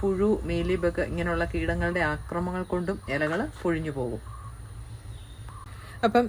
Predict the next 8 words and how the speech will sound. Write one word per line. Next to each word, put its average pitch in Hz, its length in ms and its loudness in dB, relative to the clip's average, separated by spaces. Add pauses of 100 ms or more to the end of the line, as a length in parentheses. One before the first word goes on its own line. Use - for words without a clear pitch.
(100)
ഇതിനുള്ള 214 400 10
പരിഹാരമാണ് 180 680 6
ഇനി 151 160 4
നമ്മൾ 151 160 2 (100)
നോക്കാൻ 143 320 2
പോകുന്നത്. 131 320 2 (420)
അതിന് 254 260 10
നമ്മൾ 165 160 4